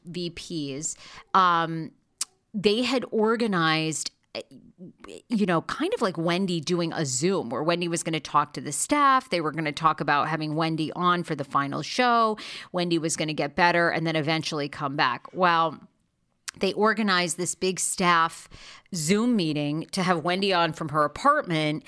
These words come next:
And, you know, they talked to her maybe an hour or two before the Zoom. Everything sounds great. Wendy's coherent. Wendy's great. By the time they come on the Zoom,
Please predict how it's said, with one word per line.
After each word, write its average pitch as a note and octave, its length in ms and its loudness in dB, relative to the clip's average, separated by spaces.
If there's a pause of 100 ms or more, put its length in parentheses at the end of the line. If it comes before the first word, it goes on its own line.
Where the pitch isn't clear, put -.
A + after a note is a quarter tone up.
(400)
And, F#3 580 2 (440)
you G#3+ 120 -2
know, F#3+ 80 2
they F3+ 100 0
talked F#3 320 0
to G3+ 60 -2
her G3+ 100 0
maybe F3 240 -2
an E3+ 140 -2
hour E3 240 2
or F3 80 2
two E3+ 240 -2
before E3 420 -2
the D#3+ 100 -2
Zoom. D#3 460 -4
Everything E3+ 460 -2
sounds D3 340 -2
great. C4+ 340 0
Wendy's D#3+ 380 -4
coherent. E3+ 460 -2
Wendy's D#3 340 -6
great. F3+ 320 0 (220)
By F#3+ 100 0
the F#3 80 0
time F#3+ 240 -2
they G3 80 -4
come F#3 220 -2
on E3 120 2
the D#3+ 120 0
Zoom, E3+ 480 0